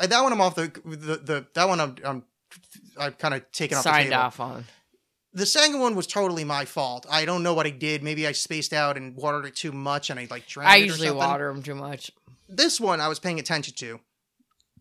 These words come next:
Speaker 1: and it, and it, uh,
Speaker 2: I'm looking for it, but I don't
Speaker 1: sorry,
Speaker 2: see it.
Speaker 1: no, it, it is not visible from here. I'm, I'm pointing through walls at this point.
Speaker 2: Yeah,
Speaker 1: But, um,
Speaker 2: and I'm still looking.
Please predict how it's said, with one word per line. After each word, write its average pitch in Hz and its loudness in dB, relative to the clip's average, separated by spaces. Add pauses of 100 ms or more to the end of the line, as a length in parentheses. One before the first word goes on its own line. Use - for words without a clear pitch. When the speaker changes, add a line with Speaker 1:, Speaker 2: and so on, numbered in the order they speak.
(240)
Speaker 1:
and 170 -2
it, 160 -8
and 165 0
it, 156 0
uh, 143 4 (220)
Speaker 2:
I'm 196 2
looking 196 8
for 135 2
it, 135 0
but 135 6
I 131 4
don't 131 2
Speaker 1:
sorry, 151 6
Speaker 2:
see 123 -2
it. - -4
Speaker 1:
no, 165 4
it, 170 -4
it 175 -4
is 156 -6
not 180 8
visible 147 -6
from 143 -12
here. 147 -2
I'm, 143 -4
I'm 151 -4
pointing 170 -2
through 160 -4
walls 135 0
at 120 -12
this 131 -10
point. 135 -12 (140)
Speaker 2:
Yeah, 156 4
Speaker 1:
But, 175 10
um, 165 8
Speaker 2:
and 156 6
I'm 156 6
still 156 0
looking. 127 -2